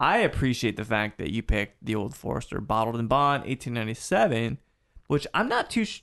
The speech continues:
I don't know too, too much about it. Obviously, the Old Forester mash bill,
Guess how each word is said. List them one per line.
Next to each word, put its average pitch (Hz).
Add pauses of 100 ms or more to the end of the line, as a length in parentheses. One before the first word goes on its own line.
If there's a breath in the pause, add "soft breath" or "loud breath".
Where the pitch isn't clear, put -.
I 190
don't 254
know 339
too, -
too 233
much 214
about 143
it. 180 (200 loud breath)
Obviously, 139
the 123
Old 117
Forester 123
mash 113
bill, 143